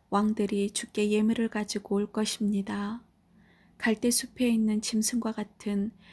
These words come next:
이집트를 꾸짖어 주소서. 암소 가운데 있는 숫소들과 같은 온 세계 민족을 혼내주소서.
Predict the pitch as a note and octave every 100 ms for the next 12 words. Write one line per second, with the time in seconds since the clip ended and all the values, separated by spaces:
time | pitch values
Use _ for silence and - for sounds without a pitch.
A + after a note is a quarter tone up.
0 | - G#3+ G3 A3+ - A3 G3+ G3+ B3+ B3
1 | - A#3 A3 - - G3 - G3+ G#3 A#3
2 | - _ _ _ _ _ _ - G3+ A3
3 | B3 A#3+ A3 G#3+ G#3 G#3 G3+ G3+ G3+ G#3
4 | - C4 - B3 A#3 G#3 - G3+ G3+ G3+
5 | - G3+ G#3 A#3 - - - - A3 A3
6 | - B3 B3 A3 G#3 G3+ G3+ G3+ G#3+ B3+
7 | B3 B3+ B3 - G#3+ - G3+ G#3 A3+